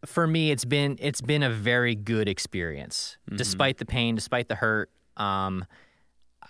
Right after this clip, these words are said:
Speaker 1: you know, and, and I, as much as I hate to admit it, throughout this podcast, I was in pain,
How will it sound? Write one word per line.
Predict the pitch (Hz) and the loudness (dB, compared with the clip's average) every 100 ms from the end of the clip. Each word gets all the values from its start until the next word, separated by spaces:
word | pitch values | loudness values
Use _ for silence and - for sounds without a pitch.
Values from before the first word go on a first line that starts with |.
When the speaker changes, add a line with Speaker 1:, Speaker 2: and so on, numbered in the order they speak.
| - | -10
Speaker 1:
you | - 131 | -4 0
know, | 117 110 104 _ _ _ | 0 0 -4 _ _ _
and, | 143 135 - | 0 0 0
and | 135 127 | 0 2
I, | 123 - | 0 0
as | 127 | -4
much | 123 160 | 0 -2
as | 143 | 0
I | 127 | -2
hate | 120 147 - | 0 -4 -2
to | 135 | -2
admit | 117 107 110 123 | -2 0 0 0
it, | 104 - _ _ _ _ _ _ _ - - | -2 -4 _ _ _ _ _ _ _ -20 -18
throughout | - 131 131 131 | -2 2 2 2
this | 113 | -2
podcast, | - 123 117 - 101 98 - | 0 2 2 2 0 0 -4
I | - 104 | -4 -2
was | 101 104 101 | 0 0 0
in | - 95 | -4 -6
pain, | 82 87 76 | -6 -8 -8